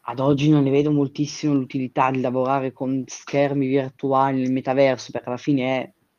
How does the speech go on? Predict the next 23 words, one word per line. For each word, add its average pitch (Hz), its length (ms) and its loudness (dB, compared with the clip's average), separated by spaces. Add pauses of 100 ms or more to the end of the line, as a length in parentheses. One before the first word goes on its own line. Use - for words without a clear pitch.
(140)
uno 156 240 2
schermo 151 500 0
in 151 80 4
cui 151 180 4
sei - 180 2
immerso 143 460 2
con 135 180 -2
tanti 131 260 -8
schermi. 123 580 -4 (520)
Eh, 117 880 0 (460)
quindi 139 200 0
ad, 127 80 0
ad 131 220 -2
oggi 156 240 4
non 170 100 4
ne 139 40 2
vedo 131 180 2
molto 135 300 0
l'utilità, 123 680 -2
in 127 140 0
un 127 80 0
futuro 123 920 2
chissà. - 400 -6